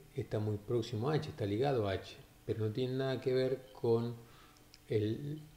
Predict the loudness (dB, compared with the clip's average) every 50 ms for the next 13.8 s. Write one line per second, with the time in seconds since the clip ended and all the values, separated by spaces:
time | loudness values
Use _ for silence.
0 | -20 -16 -10 -6 -2 -2 -2 -2 -2 2 6 6 6 4 4 -6 -14 -20 -20 -20
1 | -20 -20 -10 -2 2 2 2 2 2 0 0 0 0 0 -2 -2 -2 -2 -4 -6
2 | -2 0 2 2 2 0 0 -2 -2 0 0 0 0 0 0 0 -2 -2 -2 0
3 | 0 -2 -2 -2 -2 -2 -2 -2 0 -2 -4 -2 -2 -2 -2 0 0 -2 -4 -4
4 | -4 -4 -4 -4 -4 -4 -4 -6 -8 -12 -18 -20 -20 -20 -20 -20 -20 -20 -20 -20
5 | -20 -20 -20 -20 -20 -20 -20 -20 -20 -20 -20 -20 -20 -20 -20 -20 -20 -20 -20 -20
6 | -20 -20 -20 -20 -20 -20 -20 -12 -4 -2 0 2 4 2 2 2 2 2 4 6
7 | 6 6 6 6 4 4 4 2 -4 -10 -18 -20 -20 -20 -20 -20 -20 -20 -20 -20
8 | -20 -20 -20 -20 -20 -20 -20 -8 0 4 4 6 8 8 8 8 6 4 4 4
9 | 2 2 -2 -4 -4 -4 -4 -2 -2 -2 -2 -2 -2 -2 -2 -2 0 0 0 0
10 | -2 -2 -2 -4 -4 -6 -8 -4 -4 -2 -2 -2 -2 0 2 2 2 0 0 -4
11 | -6 -4 -4 -4 -4 -4 -4 -6 -8 -6 -4 -2 0 0 0 0 -2 -6 -8 -8
12 | -12 -14 -16 -18 -20 -20 -20 -20 -20 -20 -20 -20 -20 -20 -20 -20 -14 -8 -4 -4
13 | -2 -2 -2 -4 -4 -4 0 4 6 8 8 6 4 -2 -10